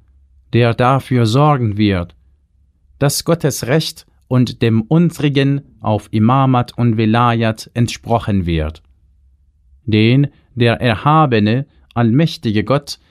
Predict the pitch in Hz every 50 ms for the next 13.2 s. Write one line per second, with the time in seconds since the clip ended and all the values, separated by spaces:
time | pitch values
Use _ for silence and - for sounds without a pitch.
0 | _ _ _ - 160 - - - - 123 135 135 120 - - - 147 147 151 147
1 | - - 120 110 101 107 104 - - - 110 113 131 123 - - _ _ _ _
2 | _ _ _ _ _ - 120 113 113 110 107 - 117 135 147 165 156 - - 120
3 | 107 104 - - 113 107 113 110 127 139 143 _ _ _ 117 104 117 127 123 117
4 | 107 113 151 156 156 - - 117 113 107 - 110 107 127 147 156 151 _ _ _
5 | _ 120 131 143 165 165 - 123 120 110 110 110 113 123 139 147 147 - _ _
6 | _ _ _ _ - 127 110 101 107 123 156 170 165 170 - 123 113 113 113 120
7 | 131 147 160 156 - _ _ _ _ _ _ _ _ - - 139 156 175 175 147
8 | 117 104 101 101 104 110 117 131 147 160 160 160 - _ _ _ _ _ - -
9 | 143 135 135 131 147 160 170 170 170 147 135 139 139 - - 123 127 131 123 -
10 | _ _ _ - 135 131 - 151 - - - 170 180 185 175 170 - - 113 113
11 | 127 151 165 165 - _ _ _ _ _ _ _ - 113 107 127 147 156 165 170
12 | 160 - - 131 135 131 117 - _ _ _ - 120 123 139 156 156 - 143 143
13 | 143 139 -